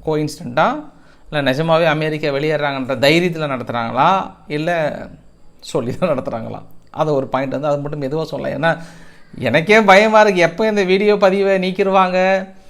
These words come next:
அஹ், ஓரளவுக்கு இல்ல என்ன பண்ணுவாங்களோ தெரியல. So, அதனால அந்த ஒரு, ஒரு சில வார்த்தைகளை கட் பண்றேன். ஆனா நீங்க புரிஞ்சுக்கோங்க அந்த விஷயத்த. ஏன்னா எல்லாமே ஆட்டோமேட்டிக் தானே.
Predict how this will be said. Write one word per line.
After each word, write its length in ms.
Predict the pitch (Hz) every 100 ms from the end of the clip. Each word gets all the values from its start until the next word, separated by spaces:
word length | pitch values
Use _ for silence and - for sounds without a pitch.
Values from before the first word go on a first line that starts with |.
| - - -
அஹ், 220 | 160 165
ஓரளவுக்கு 640 | 170 175 185 185 170 190
இல்ல 460 | 185 170 170 165 156
என்ன 200 | 151 175
பண்ணுவாங்களோ 520 | 175 185 175 170 180
தெரியல. 380 | 175 156 151 -
So, 200 | - 160
அதனால 420 | 135 170 185 202
அந்த 140 | 208 196
ஒரு, 200 | 180 175
ஒரு 120 | 170
சில 180 | 170 165
வார்த்தைகளை 500 | 165 190 208 202 185
கட் 200 | 156 160
பண்றேன். 240 | 165 196
ஆனா 140 | 180
நீங்க 200 | 165 160
புரிஞ்சுக்கோங்க 560 | 143 190 185 185 160 135
அந்த 160 | 127 127
விஷயத்த. 480 | 131 131 127 202 - - - - - - - 156
ஏன்னா 240 | 147 151
எல்லாமே 260 | 147 147 151
ஆட்டோமேட்டிக் 540 | 139 151 160 151 143
தானே. 200 | 143